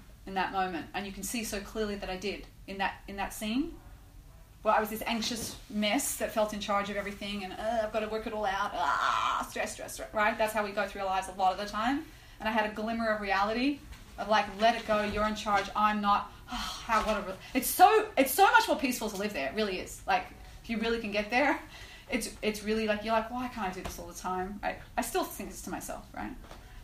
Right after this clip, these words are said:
And I became a different person. I became someone who was actually connected to something higher, someone who was not holding on to everything, not a control freak, someone who let God be in charge, someone who totally trusted, yeah? And I became a different vessel in that moment. And then I didn't need the test anymore.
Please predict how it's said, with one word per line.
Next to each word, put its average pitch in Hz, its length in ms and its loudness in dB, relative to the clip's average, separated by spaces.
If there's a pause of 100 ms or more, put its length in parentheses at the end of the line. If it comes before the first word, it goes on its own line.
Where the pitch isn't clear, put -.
(1040)
And 214 100 2
I 202 100 2
became 233 300 0
a 220 40 -4
different 208 280 -4
person. 247 260 -2
I 180 40 -2
became 185 240 -8
someone 190 260 -6
who 190 80 -8
was 185 100 -6
actually 196 320 -2
connected 190 360 -8
to 185 80 -12
something - 260 -10
higher, 185 500 0
someone 185 280 -4
who 180 80 -10
was 185 120 -10
not 185 180 -2
holding 180 280 -4
on 185 140 -2
to - 100 -12
everything, 180 400 -10
not 170 180 -4
a - 20 -8
control 185 380 -6
freak, 180 160 -8
someone 175 240 -10
who 170 120 -10
let 180 160 0
God 180 180 2
be 180 100 -6
in 180 80 -10
charge, 175 320 -2
someone 175 340 -6
who 185 160 -6 (540)
totally 214 320 0
trusted, 190 560 0 (160)
yeah? 202 360 -4
And 208 100 2
I 202 80 4
became 208 300 -4
a 202 40 -2
different 202 300 -8
vessel 214 280 -2
in 196 60 -6
that 185 160 0
moment. 202 380 -4 (800)
And 214 120 2
then 214 200 0
I 196 60 -2
didn't 208 180 -2
need 185 100 -6
the 185 60 -8
test 190 280 -10
anymore. 165 280 -8